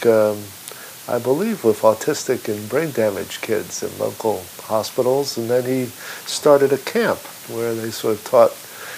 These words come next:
clowning and circus techniques to inner city kids and all sorts of kids. Um,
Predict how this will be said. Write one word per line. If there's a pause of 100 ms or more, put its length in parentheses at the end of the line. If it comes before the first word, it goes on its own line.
(120)
clowning
and
circus (220)
techniques
to (380)
inner
city
kids
and
all
sorts
of
kids. (360)
Um,